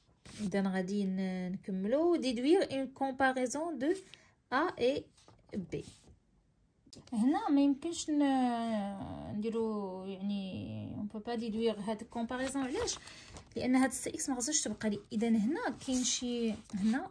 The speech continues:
غتكون، خص تكون هنا ربعة. صافي، هنا خصها تكون ربعة هنايا، باش ملي نضرب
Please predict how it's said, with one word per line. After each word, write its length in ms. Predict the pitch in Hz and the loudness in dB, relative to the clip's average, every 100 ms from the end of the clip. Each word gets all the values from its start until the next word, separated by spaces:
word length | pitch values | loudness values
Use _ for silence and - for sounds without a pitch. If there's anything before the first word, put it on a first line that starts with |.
| - | -10
غتكون، 360 | 208 208 - 214 | -6 -6 -6 -10
خص 140 | - | -8
تكون 220 | - 233 208 | -4 2 4
هنا 240 | 208 214 | 6 4
ربعة. 300 | 214 160 151 _ _ _ _ _ _ _ _ _ _ _ _ - | 2 -4 -10 _ _ _ _ _ _ _ _ _ _ _ _ -18
صافي، 360 | 214 - 269 | -18 -8 0
هنا 160 | 220 233 | 2 2
خصها 240 | - 214 | 0 -4
تكون 260 | 208 - 403 - - - - - - | -4 -2 -4 -4 -18 -20 -20 -14 -2
ربعة 320 | 220 180 - - _ _ _ _ | 0 0 -6 -18 _ _ _ _
هنايا، 440 | 196 175 160 - - _ _ _ _ _ _ _ - _ _ - | -4 -2 -4 -8 -16 _ _ _ _ _ _ _ -20 _ _ -10
باش 320 | 190 202 - | -2 2 6
ملي 260 | 214 214 214 | 8 8 8
نضرب 360 | 202 196 190 | 6 4 2